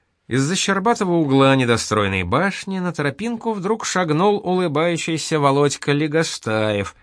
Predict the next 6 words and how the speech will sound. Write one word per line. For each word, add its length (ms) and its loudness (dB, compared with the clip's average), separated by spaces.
а 140 -6
за 180 -6
ним 280 -4
трое 440 0
насупленных 720 -4
парней. 680 -8